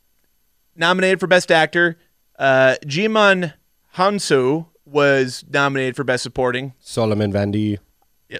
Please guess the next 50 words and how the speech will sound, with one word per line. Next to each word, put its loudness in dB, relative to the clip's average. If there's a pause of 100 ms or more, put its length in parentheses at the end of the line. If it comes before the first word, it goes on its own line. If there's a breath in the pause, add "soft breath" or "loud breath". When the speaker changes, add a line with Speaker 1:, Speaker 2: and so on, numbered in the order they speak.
Speaker 1:
"I -2
do -2
not 4
need -6
to -8
kill 0
you, 0
Solomon 4
Van 4
Dee." 2
Uh, 6
and 0
then -2
Tom 2
Hardy 2
in -12
The -6
Revenant 0
was -8
nominated -2
for -16
Best -2
Supporting -4
when -14
he, -12
I -4
th-, -8
believe -8
he, -4
Speaker 2:
That's -2
what -2
he -2
Speaker 1:
he -2
Speaker 2:
won 2
Speaker 1:
won 4 (120)
Speaker 2:
for, -18
yeah. 0
Speaker 1:
Best, -6
yeah. -2 (440)
Speaker 2:
Which, 0 (680)
or 2
no, 4 (1080)
did 0
he 0
win 4
for -2
Wolf 2
of 0
Wall 4
Street? -2